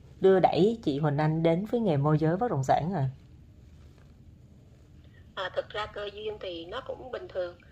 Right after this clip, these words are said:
Speaker 2: và nó cũng giống như một số bạn khác, tức là do dịch, công việc trước đây của mình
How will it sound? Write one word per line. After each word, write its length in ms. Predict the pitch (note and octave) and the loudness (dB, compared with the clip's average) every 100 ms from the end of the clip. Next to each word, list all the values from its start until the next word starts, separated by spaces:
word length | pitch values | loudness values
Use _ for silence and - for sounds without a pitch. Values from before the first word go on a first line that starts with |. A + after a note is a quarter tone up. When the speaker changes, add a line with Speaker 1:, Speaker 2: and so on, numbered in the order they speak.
| - - | -20 -18
Speaker 2:
và 280 | - F3+ E3+ F#3+ | -12 -10 -10 -10
nó 140 | B3+ | -10
cũng 460 | - A#3+ B3 A#3+ A3 | -12 -16 -14 -16 -8
giống 240 | - - D4 | -6 -6 -4
như 120 | A#3+ | -6
một 200 | G3 - | -6 -12
số 200 | A3+ B3 | -10 -8
bạn 200 | A#3+ - | -8 -10
khác, 400 | - A#3+ E4 - | -8 -8 -8 -10
tức 140 | C4+ C4+ | -10 -8
là 80 | F#3+ | -10
do 260 | F3+ G3 G3 | -8 -8 -4
dịch, 120 | F#3+ - - - - - | -6 -6 -20 -20 -20 -8
công 180 | G#3 G#3+ | -6 -6
việc 100 | F#3 | -12
trước 180 | - - | -14 -10
đây 200 | G#3 G3 | -8 -8
của 160 | F#3+ F#3+ | -10 -12
mình 220 | G#3 F3+ | -12 -12